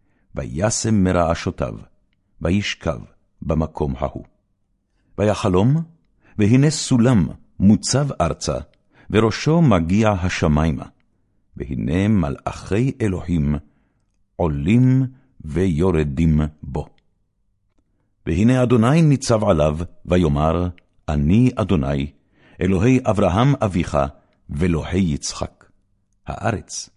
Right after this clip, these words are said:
אשר אתה שוכב עליה, לך אתננה ולזרעך. והיה זרעך כעפר הארץ,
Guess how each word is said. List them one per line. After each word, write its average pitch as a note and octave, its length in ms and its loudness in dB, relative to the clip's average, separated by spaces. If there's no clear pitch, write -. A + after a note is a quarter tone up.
אשר D2+ 380 -2
אתה C3 380 -2
שוכב A#2+ 640 -2
עליה, F2 400 -2
לך C#2+ 360 -6
אתננה E2 580 2
ולזרעך. D2 760 -2
והיה D2 360 -2
זרעך C#2 420 -4
כעפר G2 600 -2
הארץ, D#2+ 800 -6